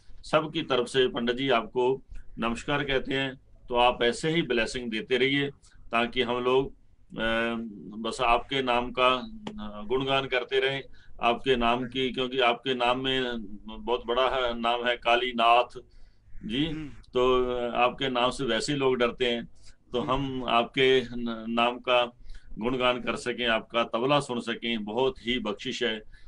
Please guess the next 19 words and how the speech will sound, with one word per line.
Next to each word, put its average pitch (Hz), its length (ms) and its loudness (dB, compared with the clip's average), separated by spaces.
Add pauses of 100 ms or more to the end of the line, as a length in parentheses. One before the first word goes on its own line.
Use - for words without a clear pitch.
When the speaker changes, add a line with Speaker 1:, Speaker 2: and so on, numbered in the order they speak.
(180)
Speaker 1:
क्योंकि 120 460 0
एक 120 200 2
ही 143 260 2
इंसान 117 420 0
है 117 80 2
हमारे 110 300 -2
हिंदुस्तान 110 500 0
में 120 180 -2
जो 120 160 0
में, 123 180 -4 (440)
जो 120 120 2
बंद 143 360 0
मुट्ठी 127 360 0
तबला 113 400 4
उनका 113 340 -2
जो 113 180 -4
बड़ा 104 440 -4
पॉपुलर 120 460 0
है, 120 140 2